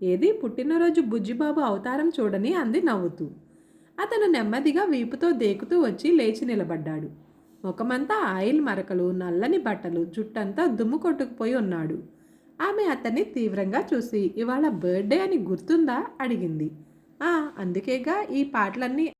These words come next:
ఆ పొట్టడి మీద గొప్ప పనిలాగా పనిగట్టుకొని వచ్చి మరీ చెప్తున్నావు," అన్నాడు విసుగ్గా. "సర్లే, నీతో ఇదెప్పుడూ ఉన్నదే కానీ ముందు ఇంటికి పద, స్నానం చేసి భోజనం చెయ్యి, మీ అమ్మ ఎదురు చూస్తోంది," అంది. "ఆ తర్వాత?"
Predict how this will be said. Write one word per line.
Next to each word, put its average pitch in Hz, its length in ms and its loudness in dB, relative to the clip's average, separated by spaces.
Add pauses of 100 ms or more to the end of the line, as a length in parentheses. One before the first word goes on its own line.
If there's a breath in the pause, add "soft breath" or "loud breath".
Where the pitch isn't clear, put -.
ఆ 349 60 4
పొట్టడి 247 460 0
మీద 320 240 4
గొప్ప 214 380 0
పనిలాగా 233 580 0
పనిగట్టుకొని 233 720 -2
వచ్చి 214 240 -2
మరీ 233 320 2
చెప్తున్నావు," 208 580 0
అన్నాడు 220 440 0
విసుగ్గా. 208 500 2 (640 soft breath)
"సర్లే, 233 600 0
నీతో 202 300 0
ఇదెప్పుడూ 254 500 4
ఉన్నదే 240 380 0
కానీ 269 320 -2
ముందు 269 280 2
ఇంటికి 302 360 2
పద, 190 200 -2
స్నానం 190 560 -4 (100)
చేసి 226 220 2
భోజనం 220 560 2
చెయ్యి, 170 240 2
మీ 202 180 0
అమ్మ 190 220 0
ఎదురు 294 340 2 (100)
చూస్తోంది," 220 480 0
అంది. 165 340 0 (880)
"ఆ 254 80 2
తర్వాత?" 247 640 -2